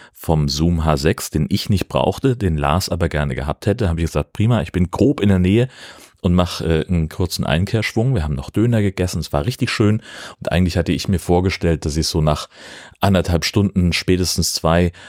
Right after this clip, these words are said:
weiterfahre und am Ende war's dann irgendwie fast drei Stunden, die ich da war, weil's einfach so schön war und wir uns so, so toll unterhalten haben und es einfach so nett mit den beiden. Und wir haben uns ja auch schon ewig nicht mehr, äh, in echt gesehen und deswegen war das auch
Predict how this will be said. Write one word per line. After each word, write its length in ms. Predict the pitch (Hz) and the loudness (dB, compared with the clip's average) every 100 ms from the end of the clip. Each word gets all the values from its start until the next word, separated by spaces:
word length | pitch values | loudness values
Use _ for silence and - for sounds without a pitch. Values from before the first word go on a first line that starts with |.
| - | -2
weiterfahre 600 | 82 92 98 - 87 85 | 0 2 0 0 2 2
und 240 | - 78 - | 0 -2 -2
am 160 | 76 | -2
Ende 320 | - 82 80 | 0 2 0
war's 300 | 71 71 - | 0 -4 -2
dann 220 | - 76 69 | -2 0 -2
irgendwie 260 | 67 71 | -4 -8
fast 520 | - 73 - - - _ _ _ _ _ - | -4 -4 -4 -10 -18 _ _ _ _ _ -6
drei 220 | - 76 | 0 0
Stunden, 360 | - - 104 101 | 0 -2 0 0
die 80 | 104 | 0
ich 100 | - | 0
da 220 | 98 104 | 0 2
war, 260 | 107 110 - | 0 0 -4
weil's 240 | - 82 - | 0 0 2
einfach 280 | 90 87 87 | 0 0 2
so 120 | 90 | 2
schön 260 | 104 101 | 2 2
war 120 | 85 80 | 4 2
und 140 | 80 | 2
wir 120 | 85 | 2
uns 140 | 78 - | 2 2
so, 260 | 82 80 | 2 2
so 160 | 78 78 | 2 -2
toll 220 | - 82 | 0 0
unterhalten 480 | 71 73 80 78 71 | 0 0 0 0 0
haben 180 | 71 67 | 0 0
und 60 | |
es 120 | 65 | -4
einfach 160 | - 73 | -4 -4
so 100 | 67 | -2
nett 260 | 78 87 - - - - | 0 -2 -6 -18 -18 -10
mit 120 | 80 76 | -6 -2
den 140 | 71 | 0
beiden. 400 | 69 71 78 69 _ _ _ _ _ _ _ | 0 0 0 -4 _ _ _ _ _ _ _
Und 120 | - - | -2 2
wir 60 | |
haben 100 | 80 | 2
uns 100 | 82 | 2
ja 100 | - | 0
auch 80 | - | 0
schon 140 | - | 0
ewig 260 | - 82 78 | 0 0 0
nicht 160 | 80 85 | -2 0
mehr, 220 | 78 71 - - - - - | 0 -2 -10 -20 -18 -20 -6
äh, 160 | 90 87 | -2 0
in 180 | 90 | 2
echt 260 | - 98 - | 2 0 0
gesehen 380 | 92 82 80 80 | 0 4 2 2
und 220 | 80 73 | -2 -2
deswegen 400 | 67 - 73 71 | -2 0 -2 -2
war 100 | 71 | -2
das 200 | 69 - | -4 -4
auch 300 | 69 - - | -4 -6 -12